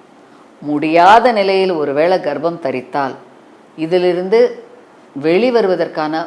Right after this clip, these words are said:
வழிமுறையும் உண்டு. அதாவது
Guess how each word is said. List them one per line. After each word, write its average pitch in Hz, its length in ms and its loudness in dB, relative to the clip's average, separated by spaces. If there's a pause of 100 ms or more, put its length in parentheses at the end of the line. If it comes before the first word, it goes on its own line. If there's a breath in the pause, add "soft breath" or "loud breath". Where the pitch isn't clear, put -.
(140)
வழிமுறையும் 151 760 -6
உண்டு. 127 560 -4 (640)
அதாவது 147 760 -2